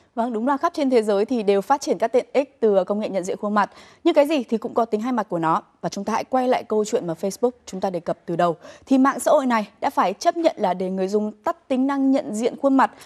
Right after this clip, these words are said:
mặc dù đây là một trong những tính năng thu hút được rất nhiều sự chú ý. Nguyên nhân là do Facebook phải đối mặt với kiện cáo từ chính những người yêu thích mạng xã hội này tại Mỹ, bởi vì rõ ràng là khuôn mặt thì cũng là dữ liệu người dùng, và dữ liệu nào thì cũng có nguy cơ bị sử dụng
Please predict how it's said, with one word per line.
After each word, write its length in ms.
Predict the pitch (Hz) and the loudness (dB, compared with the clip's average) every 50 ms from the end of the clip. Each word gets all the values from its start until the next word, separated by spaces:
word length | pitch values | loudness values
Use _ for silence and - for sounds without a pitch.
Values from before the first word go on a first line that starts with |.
| - - _ - - | -20 -20 _ -2 0
mặc 100 | 285 285 | 0 2
dù 140 | 269 285 | 2 4
đây 160 | 269 311 320 311 | 4 4 4 6
là 60 | 285 | 4
một 200 | 262 262 240 247 | 4 4 2 2
trong 160 | - 277 269 | 2 0 0
những 100 | 277 277 | 0 0
tính 220 | _ 247 226 240 | _ -2 -2 0
năng 220 | 254 254 262 254 240 | -2 -2 -2 -4 -4
thu 140 | - 247 240 | -4 -4 -2
hút 180 | 254 302 277 | -2 -2 0
được 120 | 247 202 180 | -2 -4 -2
rất 180 | 190 240 269 | -2 -2 0
nhiều 180 | 277 240 196 165 | 0 0 0 -2
sự 140 | - - - | -4 -8 -10
chú 160 | - 180 170 | -6 -4 0
ý. 240 | 170 170 180 220 - _ _ - _ - _ _ _ | 0 0 0 -2 -6 _ _ -20 _ -20 _ _ _
Nguyên 140 | 277 294 277 | 4 6 6
nhân 140 | 285 277 254 - _ _ - | 4 2 2 -4 _ _ 2
là 100 | 220 233 | 2 4
do 220 | 233 262 254 247 | 4 4 2 2
Facebook 440 | 240 - 269 254 - - - 320 320 _ | 4 2 0 0 0 0 0 0 0 _
phải 180 | - 202 170 - | 2 2 2 4
đối 200 | 175 208 208 233 | 2 2 2 4
mặt 180 | 277 285 240 _ | 2 2 0 _
với 140 | - 185 202 | -2 -2 -2
kiện 240 | 208 - - - - | 0 0 -2 -2 -2
cáo 300 | - 220 196 190 208 247 | -6 -4 -2 -2 -2 -2
từ 180 | - 285 262 247 | 0 0 -2 -2
chính 240 | - - 277 277 | 0 0 0 0
những 180 | 320 - - 359 | 0 0 -2 0
người 180 | 320 294 269 254 | 4 4 2 2
yêu 200 | - 294 302 302 | 2 0 0 0
thích 160 | 359 381 370 | -2 -4 -2
mạng 260 | 349 302 254 - 220 | 0 -2 -2 -2 -4
xã 120 | - - | -6 -6
hội 120 | - 226 233 | -4 -4 -2
này 160 | 220 196 190 | -2 -2 -2
tại 120 | - - | -2 -2
Mỹ, 300 | 190 202 220 - 311 339 - - - - - _ _ - | -4 -2 -2 -2 -2 -2 -4 -16 -20 -20 -20 _ _ 2
bởi 100 | 262 254 | 4 4
vì 120 | 269 269 | 4 4
rõ 180 | 254 - 302 320 | 4 4 4 6
ràng 200 | 320 285 269 262 | 4 2 4 2
là 140 | 247 233 | 0 0
khuôn 240 | 226 - 285 277 262 | 2 2 2 4 4
mặt 140 | 254 220 - - | 2 2 0 -2
thì 120 | 214 196 | -4 -4
cũng 220 | 190 - - - 269 | -4 -4 -4 -2 0
là 140 | 262 214 | 0 0
dữ 120 | 185 202 220 | -2 -4 -4
liệu 140 | 233 - 226 | -4 -4 -4
người 180 | 208 185 175 | -2 -4 -2
dùng, 220 | 170 202 196 185 165 _ - - _ _ | 2 2 2 2 0 _ -18 -20 _ _
và 180 | - 220 220 214 | 2 4 4 4
dữ 200 | 196 220 320 311 | 2 0 2 2
liệu 180 | 370 330 - | 2 2 2
nào 200 | - 220 208 196 170 - _ _ _ | 0 0 0 0 -2 -8 _ _ _
thì 120 | - 208 180 | -6 -6 -6
cũng 220 | - - - - | -6 -10 -8 0
có 180 | - 202 196 214 | 0 0 0 2
nguy 180 | 247 311 339 | 0 0 0
cơ 300 | 320 - 302 285 269 262 | 0 6 6 6 6 6
bị 140 | 226 - - | 2 0 -8
sử 280 | - - - 247 180 160 | -8 -4 -2 -2 -2 0
dụng 220 | 160 214 240 | 0 0 0